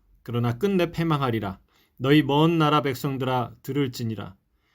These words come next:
너희 허리를 동이라. 그러나 끝내 패망하리라. 너희 허리에 띠를 띠라. 그러나 끝내 패망하리라. 너희는 함께 계획하라.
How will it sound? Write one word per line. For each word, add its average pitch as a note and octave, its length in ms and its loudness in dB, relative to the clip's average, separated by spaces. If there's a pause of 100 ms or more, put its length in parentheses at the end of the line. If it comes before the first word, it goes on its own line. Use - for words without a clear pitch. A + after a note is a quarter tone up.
(800)
너희 D#3 260 6
허리를 E3 420 6
동이라. D3+ 520 0
그러나 C3+ 360 -6
끝내 E3+ 380 -2
패망하리라. A#2+ 800 -6
너희 A#2 220 -2
허리에 C#3 540 -2
띠를 D#3 280 2
띠라. B2+ 320 0 (220)
그러나 G2+ 400 -6
끝내 E3 440 -2
패망하리라. A2+ 640 -6 (640)
너희는 D#3 340 6
함께 F#3 480 0
계획하라. C3+ 600 -4